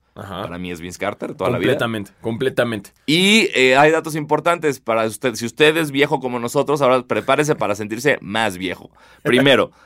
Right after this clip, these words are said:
Speaker 2: si Vince Carter juega un solo partido en el, en el dos mil veinte,
Speaker 1: ¿Que lo va a hacer?
Speaker 2: que obviamente lo, a menos que se lesione o algo, pero yo
Speaker 1: No,
Speaker 2: lo, yo
Speaker 1: no,
Speaker 2: lo
Speaker 1: no, no.
Speaker 2: metería treinta segundos
Speaker 1: <laughs> Nada más
Speaker 2: lesionado de,
Speaker 1: para
Speaker 2: para
Speaker 1: allá.
Speaker 2: ese récord.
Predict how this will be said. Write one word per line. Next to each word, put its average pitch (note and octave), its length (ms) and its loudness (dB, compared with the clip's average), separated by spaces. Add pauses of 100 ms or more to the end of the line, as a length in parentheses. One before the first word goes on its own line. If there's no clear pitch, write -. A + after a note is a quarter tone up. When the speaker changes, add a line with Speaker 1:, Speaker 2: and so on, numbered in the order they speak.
(320)
Speaker 2:
si - 180 0
Vince F#3 260 -2
Carter G#3 340 2
juega F#3+ 400 0
un F#3+ 160 -2
solo F3+ 300 2
partido C#3+ 400 -2
en B2+ 60 0
el, G#2 260 -6
en G#2+ 140 -6
el G#2+ 100 -6
dos G2+ 160 0
mil C3+ 220 0
veinte, C3+ 440 0
Speaker 1:
¿Que G2+ 120 -6
lo E2 80 -4
va D#2 80 -4
a - 20 -4
hacer? - 320 -8
Speaker 2:
que - 100 -14
obviamente F#2+ 300 -4
lo, G2+ 100 2
a G2 80 -2
menos F#2 200 -6
que - 60 -20
se D2+ 60 -18
lesione G2+ 340 -6
o F#2 100 0
algo, G2 180 2
pero F2+ 140 -2
yo F#2 80 2
Speaker 1:
No, D#3+ 200 6
Speaker 2:
lo, E3 60 4
yo C#3 80 6
Speaker 1:
no, D#3 60 6
Speaker 2:
lo - 60 6
Speaker 1:
no, - 60 4
no. E3+ 60 2
Speaker 2:
metería A2+ 260 2
treinta A2 300 -4
segundos G2 380 -4
Speaker 1:
<laughs> - 100 0
Nada F3 160 6
más E3+ 80 6
Speaker 2:
lesionado B2+ 520 4
de, G#2+ 100 2
Speaker 1:
para A2 100 0
Speaker 2:
para F2+ 200 2
Speaker 1:
allá. E2+ 100 -8
Speaker 2:
ese G2 180 -4
récord. A#2 340 -2